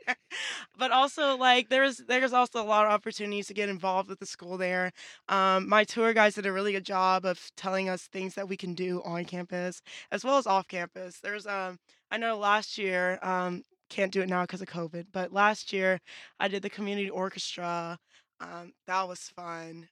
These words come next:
Um, I wanted to do the choir, but again, covid. But there's just, like, a lot of opportunities. Like, right now I'm in pre-vet club.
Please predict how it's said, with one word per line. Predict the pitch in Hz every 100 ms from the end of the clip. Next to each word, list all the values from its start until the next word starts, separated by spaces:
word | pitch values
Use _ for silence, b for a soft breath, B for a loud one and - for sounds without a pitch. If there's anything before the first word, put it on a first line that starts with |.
| -
Um, | 190 180 180
I | 175
wanted | 202 208 196
to | 190
do | 190
the | 180
choir, | - 185 180 175 165 170 180 -
but | 185 185 _ _ _
again, | 190 190 185
covid. | - 180 165 175 175 B B -
But | 220
there's | 226 277
just, | 311 262
like, | 220 202 -
a | 196
lot | 185 190
of |
opportunities. | 190 208 185 180 180 185
Like, | 196
right | 190 196
now | 196 190 190
I'm | 190
in | 190 185
pre-vet | - 190 190 190 -
club. | - 196 185 180